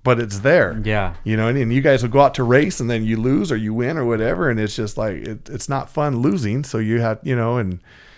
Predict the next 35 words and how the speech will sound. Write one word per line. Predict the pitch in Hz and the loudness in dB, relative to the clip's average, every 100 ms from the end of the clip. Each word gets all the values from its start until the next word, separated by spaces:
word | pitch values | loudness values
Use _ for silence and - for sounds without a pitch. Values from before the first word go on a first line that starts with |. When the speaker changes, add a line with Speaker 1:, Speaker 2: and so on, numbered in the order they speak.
| _ - - | _ -20 -10
Speaker 1:
you | 107 | -4
know, | 101 107 | -2 0
it, | 104 104 | -2 -2
it | 107 | -2
just, | 113 101 - | -4 -6 -6
it, | 104 104 123 | -4 -4 -6
it | 107 | -8
brings, | 123 120 123 113 107 | -4 -4 -2 -4 -6
it | 101 | -2
brings | 117 113 | 0 0
a | 107 | -2
lot | 95 | -4
of | 95 | -4
B | 92 92 | -4 -4
S | 87 - | -6 -8
into | 85 - | -12 -12
the, | 82 69 52 50 | -12 -12 -14 -14
into | 85 - 87 | -14 -12 -12
the | 73 | -12
equation. | - 82 73 73 67 - | -12 -14 -14 -16 -20 -16
So | - | -12
I | 87 | -10
just, | 85 80 - - - | -10 -14 -14 -18 -14
you | 82 | -12
know, | 78 | -10
I, | 76 80 80 | -10 -10 -10
I | |
wanted | 87 85 82 78 | -10 -10 -10 -12
to | 85 | -12
leave | 82 78 | -12 -10
that | 78 73 | -10 -8
out, | 73 62 - | -8 -10 -14
and | - 78 76 | -16 -14 -12
that's, | 76 78 - - - - - - - - - | -12 -14 -18 -18 -20 -18 -18 -18 -20 -20 -16
yeah. | 82 80 - | -14 -14 -16